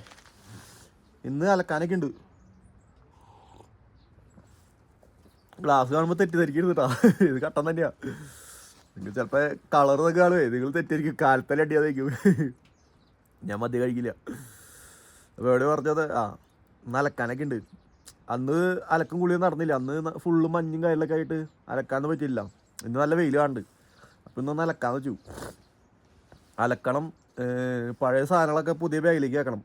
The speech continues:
അങ്ങനെ കുറച്ച് പരിപാടി ഉണ്ട്. ഇപ്പൊ ഒരു കട്ടനൊക്കെ അടിച്ചിട്ട് സാവധാനം പണി തുടങ്ങാന്ന് വെച്ചു. മുകളിൽ പിന്നെ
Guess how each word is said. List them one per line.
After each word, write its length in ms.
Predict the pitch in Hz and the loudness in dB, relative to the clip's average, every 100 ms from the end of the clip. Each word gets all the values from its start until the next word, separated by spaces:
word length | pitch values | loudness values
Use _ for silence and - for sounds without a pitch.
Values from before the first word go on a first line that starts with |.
| - | -10
അങ്ങനെ 160 | 120 131 | -6 -4
കുറച്ച് 180 | 151 165 | -4 -2
പരിപാടി 220 | 175 147 147 | 0 0 -2
ഉണ്ട്. 100 | 104 - _ _ _ _ _ | -6 -10 _ _ _ _ _
ഇപ്പൊ 120 | - | -12
ഒരു 80 | 98 | -8
കട്ടനൊക്കെ 340 | 147 127 143 165 | -6 -6 -4 -4
അടിച്ചിട്ട് 280 | 147 147 180 180 _ _ _ _ _ _ _ _ | -4 -4 -4 -6 _ _ _ _ _ _ _ _
സാവധാനം 380 | 127 120 123 117 131 | 0 2 2 0 0
പണി 140 | 147 | 0
തുടങ്ങാന്ന് 260 | 151 151 143 | 0 0 -2
വെച്ചു. 120 | 117 - _ _ _ _ _ _ _ - | -2 -12 _ _ _ _ _ _ _ -8
മുകളിൽ 300 | 123 131 139 156 | -4 -2 0 0
പിന്നെ 160 | 170 | 2